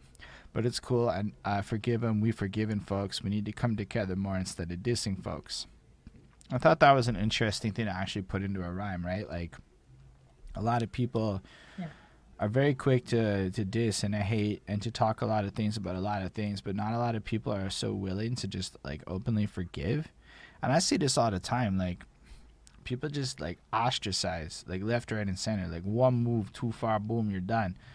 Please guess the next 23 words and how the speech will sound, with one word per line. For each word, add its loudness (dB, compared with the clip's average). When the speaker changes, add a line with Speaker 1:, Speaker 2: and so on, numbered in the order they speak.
Speaker 1:
And 0
it's 0
like, 0
yo, 2
we 0
all 4
fucked 4
up, 2
you -4
know, 2
like, 0
in -2
our 0
past, -2
and -2
we've -4
all 0
done, -2
like, -2
kinda -2
dumb -2
shit. -4
Like, -2